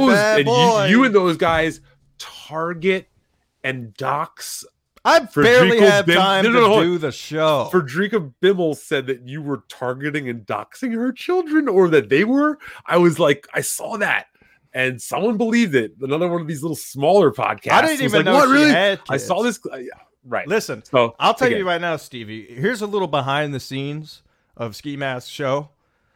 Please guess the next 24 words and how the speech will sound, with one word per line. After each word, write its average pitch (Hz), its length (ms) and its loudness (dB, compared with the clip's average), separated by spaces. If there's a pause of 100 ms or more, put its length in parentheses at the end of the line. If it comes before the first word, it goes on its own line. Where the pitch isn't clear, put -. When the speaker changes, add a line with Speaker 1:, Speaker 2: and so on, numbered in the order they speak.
(340)
Speaker 2:
Uh, 113 420 -8
and 131 280 -8
I, 120 240 -10
there's 135 260 -12
a 151 40 -12
couple 190 300 -6
of 175 80 -8
people 143 680 -6
who 120 320 -6
I 110 200 -6
won't 131 320 -4
name 123 440 -10 (120)
because, 110 460 -14
you 120 120 -12
know, 98 220 -16 (140)
whatever, 123 560 -8
but - 120 -18
they 135 180 -2
know 131 200 -4
the 127 100 -8
truth. 143 320 -8 (1080)
Nothing 226 520 -4
is 180 180 -2
ever 170 500 0